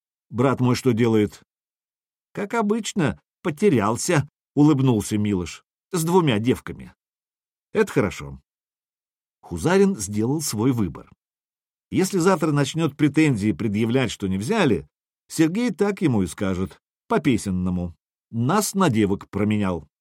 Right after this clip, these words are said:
«Гонца Агреев не сильно помял?» «Один на лыжах бежать сможет», ответил Дёрут. «А второй?» «Со вторым Грэб ещё не закончил». «Э, нет, уже всё», поправился Дан, когда в открывшуюся дверь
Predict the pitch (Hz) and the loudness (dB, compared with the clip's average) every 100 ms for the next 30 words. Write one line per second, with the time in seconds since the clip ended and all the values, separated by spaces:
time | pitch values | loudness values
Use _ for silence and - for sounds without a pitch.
0 | _ _ _ _ _ _ _ _ 82 110 | _ _ _ _ _ _ _ _ -6 -4
1 | 117 127 110 101 117 110 113 117 170 202 | 0 2 2 2 2 0 -2 -4 0 0
2 | 196 143 107 82 - _ _ _ _ _ | 0 0 0 -4 -10 _ _ _ _ _
3 | _ _ _ _ - 90 104 214 226 202 | _ _ _ _ -12 -6 -2 0 2 2
4 | 196 208 202 131 110 139 151 98 95 104 | 2 2 2 2 2 0 -2 -2 0 0
5 | 107 - _ _ - 101 120 107 104 107 | -2 -8 _ _ -10 -2 -2 0 -2 0
6 | 98 92 - _ _ _ _ - 113 - | 0 -2 -10 _ _ _ _ -4 -4 -4
7 | 104 87 120 120 - _ _ _ _ _ | -8 -2 -2 -2 -8 _ _ _ _ _
8 | _ _ - 151 175 208 175 131 170 135 | _ _ -6 0 2 4 4 2 2 0
9 | - 123 113 127 139 110 - 73 - _ | -2 -4 -2 0 2 0 -2 -14 -18 _
10 | _ _ _ _ _ _ 165 165 135 147 | _ _ _ _ _ _ 0 4 4 2
11 | 120 - 160 131 156 151 110 82 - _ | -2 -2 2 4 2 0 -2 -4 -10 _
12 | _ 107 98 92 71 - 76 175 180 147 | _ -6 -4 -4 -6 -10 -2 0 0 -4
13 | _ _ _ - 110 143 160 135 - 135 | _ _ _ -4 -2 0 0 0 0 -2
14 | - 82 73 - 80 90 165 160 | -2 -8 -12 -12 -10 0 0 0